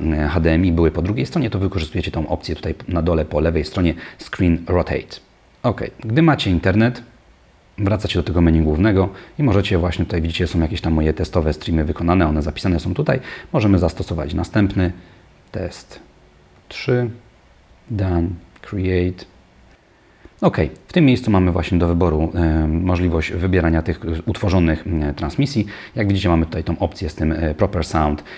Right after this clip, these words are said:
e, który, mm, możemy tutaj włączyć. Dopiero w tym momencie wybieramy, czy to ma być publiczny, niepubliczny, czy, e, prywatny. Mm, wybieramy tutaj w tym przy-,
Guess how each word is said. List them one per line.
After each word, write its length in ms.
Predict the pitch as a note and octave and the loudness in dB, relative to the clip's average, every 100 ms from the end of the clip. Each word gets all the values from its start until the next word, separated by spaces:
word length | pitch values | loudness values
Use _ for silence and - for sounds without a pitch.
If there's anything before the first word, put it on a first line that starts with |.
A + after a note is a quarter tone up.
| - | -10
e, 380 | F#2+ E2+ D#2+ D#2+ | -2 0 2 0
który, 300 | D2+ G#2 F2 | -2 -2 0
mm, 640 | D#2 E2 E2+ D#2 D2+ D2+ D#2+ | 0 0 -2 -2 -4 -4 -2
możemy 240 | E2+ F2 | 0 0
tutaj 160 | D#2 D#2+ | -2 0
włączyć. 420 | F#2+ G2 - F3 | 2 2 2 0
Dopiero 220 | C3 - | -2 -4
w 40 | - | -2
tym 140 | G#2+ | 0
momencie 320 | F#2 F2 - | 2 0 -2
wybieramy, 400 | F2 F2+ D#2 D#2 | -2 0 0 -4
czy 100 | - | -6
to 60 | G2 | -6
ma 100 | D#2 | -6
być 160 | D2+ | -6
publiczny, 500 | - B2 G2+ - F2 E2 - - | 0 2 2 0 -2 -4 -6 -2
niepubliczny, 640 | A2 G#2+ F#2 F2 F2 D#2 - - | 0 2 2 0 0 -2 -2 -14
czy, 340 | - F#2+ D#2 D2 - - | -4 2 2 0 -6 -6
e, 380 | D#2+ D2 D2 | -4 -2 -4
prywatny. 600 | D2+ A2 E2+ C#2+ F2+ A#2 G#3 - - - | 0 2 2 0 2 2 2 -4 -12 -4
Mm, 400 | G#2 G2+ G2 G2 | 0 4 4 4
wybieramy 360 | B2 E2+ E2 | 2 0 -2
tutaj 180 | E2 G2 | -4 -6
w 40 | - | -8
tym 120 | F#2 | -10
przy-, 300 | - F#2+ F#2+ | -8 -6 -6